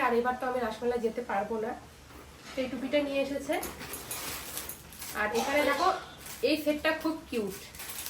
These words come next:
একটা টুপি আছে এখানটায়, আর হচ্ছে পায়ের মুজো, কি সুন্দর মুজোটা, মানে জুতা টাইপের, আর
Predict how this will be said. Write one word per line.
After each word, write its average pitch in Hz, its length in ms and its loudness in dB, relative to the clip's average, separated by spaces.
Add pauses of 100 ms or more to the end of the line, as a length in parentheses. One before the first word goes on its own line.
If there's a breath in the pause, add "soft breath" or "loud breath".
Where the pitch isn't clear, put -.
(2750)
একটা 254 200 -8
টুপি 285 220 -2 (100)
আছে 269 240 -4
এখানটায়, 285 440 0 (800)
আর 226 160 4
হচ্ছে 262 180 0 (120)
পায়ের 277 260 6 (100)
মুজো, 254 280 0 (160)
কি 320 80 0 (100)
সুন্দর 277 260 0 (120)
মুজোটা, 240 340 4 (180)
মানে 262 140 2 (120)
জুতা 262 280 0
টাইপের, 254 360 4 (1900)
আর 220 60 4